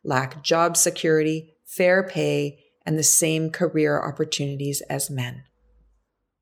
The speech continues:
To compete in a male-dominated world, we do double shift,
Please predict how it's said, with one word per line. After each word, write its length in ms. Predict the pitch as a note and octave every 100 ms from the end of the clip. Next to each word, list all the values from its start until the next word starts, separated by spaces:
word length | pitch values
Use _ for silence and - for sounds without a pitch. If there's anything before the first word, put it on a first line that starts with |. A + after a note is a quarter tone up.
| _ _ _ _ _ _
To 100 | -
compete 500 | G3+ F#3+ F3+ - G#3+
in 140 | G#3 F#3+
a 60 |
male-dominated 1120 | F3 E3 D#3+ D#3+ D#3 C#3+ D3+ C#3+ C#3+ C#3+ D3+ C#3+
world, 540 | C#3 C#3+ D3 C#3+ C#3
we 80 | D#3
do 160 | D3+ D3+
double 260 | D3+ D3
shift, 540 | C#3 - D3 C#3+ -